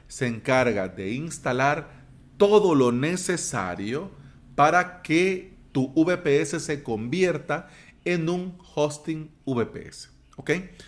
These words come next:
Como te digo, hay algunos paneles de control que se conectan y otros que se instalan. Pero de estos paneles de control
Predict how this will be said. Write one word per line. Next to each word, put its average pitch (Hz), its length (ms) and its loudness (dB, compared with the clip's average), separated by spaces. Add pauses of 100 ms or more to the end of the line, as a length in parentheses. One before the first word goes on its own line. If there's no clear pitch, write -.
(440)
Como 139 220 2
te 160 100 6
digo, 170 560 2
hay 127 140 2
algunos 127 480 0
paneles 143 560 0
de 113 120 -2
control 127 500 0
que 101 140 -6
se 101 340 -8
conectan 156 840 -4
y 135 140 0
otros 151 420 -4
que 120 240 -8
se 104 280 -6
instalan. 85 680 -10 (260)
Pero 147 180 4
de 147 140 6
estos 165 360 -4 (140)
paneles 147 380 0
de 127 120 -4
control 147 460 -2